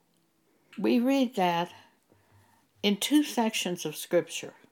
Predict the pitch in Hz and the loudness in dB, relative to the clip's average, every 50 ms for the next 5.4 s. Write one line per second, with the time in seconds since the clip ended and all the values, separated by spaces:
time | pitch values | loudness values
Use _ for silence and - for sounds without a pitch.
0 | _ _ _ _ _ _ _ _ _ _ _ _ _ _ _ _ _ _ _ _ | _ _ _ _ _ _ _ _ _ _ _ _ _ _ _ _ _ _ _ _
1 | _ - - 226 240 233 196 190 208 - - - - - _ _ _ _ _ - | _ 0 2 4 4 4 4 0 -2 -4 -8 -10 -10 -16 _ _ _ _ _ -4
2 | - 180 190 185 - - 214 220 214 156 143 - - - - - _ _ _ _ | -2 -2 -2 -2 0 2 4 4 4 2 0 -6 -10 -14 -20 -20 _ _ _ _
3 | _ _ _ _ _ _ _ - 190 180 - - - 240 254 254 247 - - - | _ _ _ _ _ _ _ -4 -4 -4 -4 0 2 2 2 2 0 -4 -8 -6
4 | - 185 170 196 214 226 220 - 156 156 156 143 - - - - - 190 185 180 | -6 -4 -2 0 0 0 0 0 -2 -2 -2 -2 -6 -10 -8 -6 -4 -4 -4 -4
5 | - - - 170 165 160 151 | -8 -10 -6 -6 -6 -6 -6